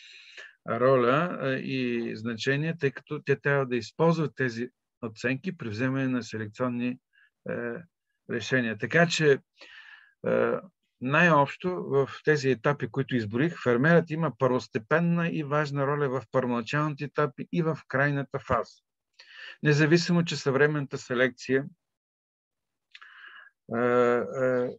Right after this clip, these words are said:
е сложна, сложна наука, а, а, фермерите имат своето място и своята роля в, а, почти всички етапи, а, а, на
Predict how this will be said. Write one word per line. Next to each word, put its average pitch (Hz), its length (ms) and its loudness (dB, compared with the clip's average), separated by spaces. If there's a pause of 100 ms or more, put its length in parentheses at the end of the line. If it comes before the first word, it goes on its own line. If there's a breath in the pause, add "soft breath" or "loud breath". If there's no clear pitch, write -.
(400)
е 139 60 -2
сложна, 151 680 2
сложна 139 380 2
наука, 120 520 -4 (1500 soft breath)
а, 131 220 4 (160)
а, 123 260 -4
фермерите 147 580 0
имат 156 220 -4 (140)
своето 135 460 0
място 120 400 -2
и 147 60 -6
своята 127 680 -2
роля 127 420 2
в, 139 260 -2 (240)
а, 127 200 -6 (200)
почти 120 300 -8
всички 135 420 -8
етапи, 117 680 -4 (880 loud breath)
а, 120 80 -6
а, 123 680 -2
на 143 420 -2